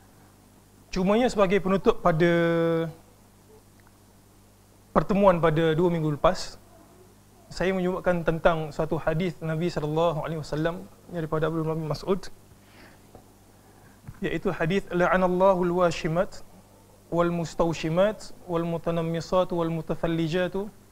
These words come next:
lil husni al-mughayyirat khalqallah." Hadis riwayat Bukhari.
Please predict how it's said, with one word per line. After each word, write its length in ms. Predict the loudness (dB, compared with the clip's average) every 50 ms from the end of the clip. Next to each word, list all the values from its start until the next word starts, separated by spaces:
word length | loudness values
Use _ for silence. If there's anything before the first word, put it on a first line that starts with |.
| -20 -20 _ -20 -20 -20 -20 -20 -20 -20 -20 -20 -20 _ _ -20 -20 -20 -20 -20 _ _ -20 -14 -10
lil 180 | -8 -6 -6 -4 -4
husni 400 | -6 -6 -4 -4 -2 -2 -2 -2
al-mughayyirat 640 | -2 -2 -2 -2 -2 0 0 0 2 2 2 2 2 -2 -6 -18 -18 -8 -6
khalqallah." 480 | -4 -4 -2 -2 -2 -2 -2 -4 -6 -8 -12 -20 -20 -20 -20 -20 -20 -20 -20 -20 -20 _ _ -20 -20 -16 -10
Hadis 240 | -6 -4 -4 -4 -4
riwayat 240 | -4 -4 -4 -4 -4
Bukhari. 480 | -6 -2 0 0 0 0 -2 -4 -6